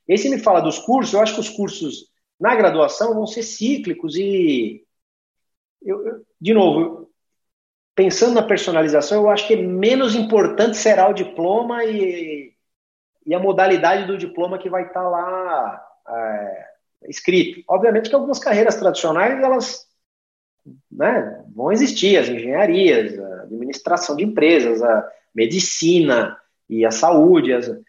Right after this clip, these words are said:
né, o, o direito, elas vão continuar, vão continuar existindo,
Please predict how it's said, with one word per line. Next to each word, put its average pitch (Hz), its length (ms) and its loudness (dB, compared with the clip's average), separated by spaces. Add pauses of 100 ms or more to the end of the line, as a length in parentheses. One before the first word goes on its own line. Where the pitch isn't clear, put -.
(140)
né, 151 380 -2
o, 101 800 -10
o 110 40 -6
direito, 151 880 2 (240)
elas 113 180 -8
vão 175 320 -2
continuar, 160 840 -4 (840)
vão 117 120 -10
continuar 147 360 -2
existindo, 175 680 -6